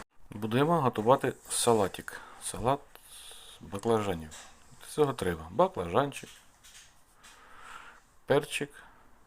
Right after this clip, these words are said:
і синя цибуля. Миємо все, викладаємо на рушничок. Далі буде. Перш за все нарізаємо баклажанчик.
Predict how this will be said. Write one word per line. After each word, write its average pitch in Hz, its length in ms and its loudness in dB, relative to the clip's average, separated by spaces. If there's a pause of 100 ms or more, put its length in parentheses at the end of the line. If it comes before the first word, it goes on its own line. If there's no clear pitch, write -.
(840)
і 185 120 -2 (180)
синя 156 340 0
цибуля. 82 420 -4 (1160)
Миємо 170 380 4
все, 160 300 -2 (1200)
викладаємо 107 600 2
на 98 220 -2 (540)
рушничок. 107 680 -4 (880)
Далі 135 280 -2
буде. 110 260 -8 (840)
Перш 156 240 12
за 123 140 10
все 220 320 4 (880)
нарізаємо 156 760 6 (180)
баклажанчик. 117 960 6